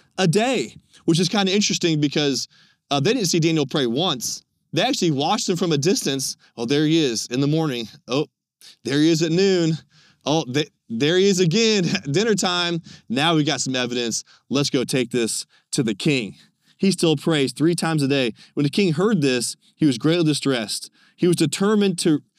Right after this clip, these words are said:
he was determined to rescue Daniel and made every effort until sunset to save him. Then the men went as a group to the king Darius again and said to him, "Remember, your majesty, that according to the law of the Medes and Persians, no decree or edict of the king's issues can be changed."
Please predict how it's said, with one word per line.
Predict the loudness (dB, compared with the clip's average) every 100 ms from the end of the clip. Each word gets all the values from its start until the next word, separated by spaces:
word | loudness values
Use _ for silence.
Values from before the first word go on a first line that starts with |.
| -20 _ _ _
he | 2
was | 2
determined | 2 -2 0 2 2 0 -2 -6 _ _ _ -2
to | 0
rescue | 2 2 0 2
Daniel | 2 2 2 0 -4 _ _ _ _
and | 0 2
made | 2 0
every | -2 0 0 0
effort | -2 0 -2
until | -2 -2 -2
sunset | -2 -2 -2 -2 -2 -2
to |
save | -2 -2 -2
him. | -2 -8 -14 _ _ _ _
Then | 0 2
the | 4
men | 4 2 0
went | 0 0
as | 2 0
a | 2
group | 2 2
to | 0
the | -2
king | 0 2
Darius | 2 2 2
again | -2 0 0 0
and | -2
said | -2 0 0
to |
him, | 0 0
"Remember, | 2 2 2
your | 2 2
majesty, | 2 0 -2 0 0 0 -12 -20 _
that | -2
according | 0 2 2
to |
the | 2
law | 2 2
of | 0
the | 2
Medes | 2 0
and | -2
Persians, | 0 -2 0
no | 0 2
decree | 0 2 2
or | 2
edict | 0 2 2 -2 -4
of | -4
the |
king's | -2 0 0 -2 0
issues | 0 0 -2 -2
can | -2 -2
be | -2
changed." | -2 -2 -2 -6